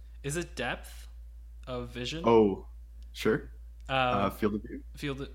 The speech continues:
Speaker 1: because there's, there's one that, that's, like, what angle you're at.
Speaker 2: Oh,
Speaker 1: And there's
Speaker 2: okay,
Speaker 1: one
Speaker 2: so
Speaker 1: then how, how far away are you from your car?
Speaker 2: Yeah, which one? The,
Speaker 1: I
Speaker 2: the far away or the how low?
Speaker 1: No, no, I changed it to how far away.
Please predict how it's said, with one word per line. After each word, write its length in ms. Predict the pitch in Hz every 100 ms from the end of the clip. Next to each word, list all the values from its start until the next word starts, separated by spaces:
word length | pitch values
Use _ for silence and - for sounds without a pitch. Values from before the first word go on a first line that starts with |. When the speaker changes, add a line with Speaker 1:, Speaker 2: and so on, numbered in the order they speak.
| -
Speaker 1:
because 220 | 151 156 180
there's, 180 | 180 -
there's 260 | 151 165
one 260 | 156 208 262
that, 180 | 233 - - - 139
that's, 340 | 147 139 -
like, 160 | 143 -
what 220 | 135 135 120
angle 320 | 127 151 165
you're 160 | 175
at. 260 | 185 196 196 - - - - - - - - - -
Speaker 2:
Oh, 420 | 117 120 120 117
Speaker 1:
And 120 | 107
there's 140 | 95 -
Speaker 2:
okay, 100 | -
Speaker 1:
one 140 | 147
Speaker 2:
so 60 | 165
Speaker 1:
then 120 | 147
how, 380 | 147 139 135 -
how 200 | - 135
far 220 | - 131
away 300 | 120 113 113
are 120 | 104
you 160 | 104 107
from 160 | - 107
your 100 | 98
car? 360 | - 95 131 - - - - - - - -
Speaker 2:
Yeah, 200 | 110 - -
which 300 | 107 117 -
one? 260 | 101 90 87
The, 360 | 92 92 95 98 - 143
Speaker 1:
I 100 | 156
Speaker 2:
the 120 | -
far 200 | - 101
away 260 | 101 107 160
or 180 | 104 98
the 300 | 95 92 - - - -
how 160 | - 95
low? 380 | 90 85 - - - - - - - -
Speaker 1:
No, 240 | 160 143
no, 80 | 139
I 140 | 131 143
changed 240 | 160 160
it 100 | 165
to 260 | - 151 135
how 120 | 135
far 240 | 131 123 110
away. 200 | 104